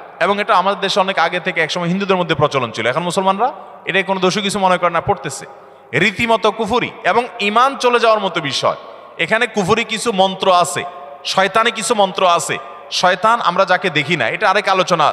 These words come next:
ঘন্টায় ঘন্টা আলোচনা করতে হবে, শয়তান নিয়ে আজকে আলোচনা করব না। এই শয়তানের মন্ত্র, কুফরি মন্ত্র, এই মন্ত্র পাঠ করার মাধ্যমে এই অলৌকিকত্ব দেখা যায়।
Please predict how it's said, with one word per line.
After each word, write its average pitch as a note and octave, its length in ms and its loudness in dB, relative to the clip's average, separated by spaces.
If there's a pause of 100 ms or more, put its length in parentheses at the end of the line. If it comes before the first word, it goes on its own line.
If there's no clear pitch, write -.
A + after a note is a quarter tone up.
(120)
ঘন্টায় G3 320 2
ঘন্টা F#3+ 220 4
আলোচনা E3 320 2
করতে C#3+ 260 -4
হবে, A#2+ 200 2 (340)
শয়তান E3+ 300 0
নিয়ে G#3 140 2
আজকে F3+ 200 0
আলোচনা D3 300 0
করব A2 220 -2
না। F2 100 -6 (460)
এই D3+ 100 -2
শয়তানের G3+ 560 2 (460)
মন্ত্র, F3 520 2 (280)
কুফরি A#3 300 2
মন্ত্র, F3 420 0 (400)
এই A3 100 2
মন্ত্র G3+ 360 0
পাঠ F#3+ 280 2
করার A#3 240 4
মাধ্যমে G#3 580 0 (160)
এই G#3 120 2
অলৌকিকত্ব G3 600 0
দেখা C3+ 240 2
যায়। G2+ 160 -4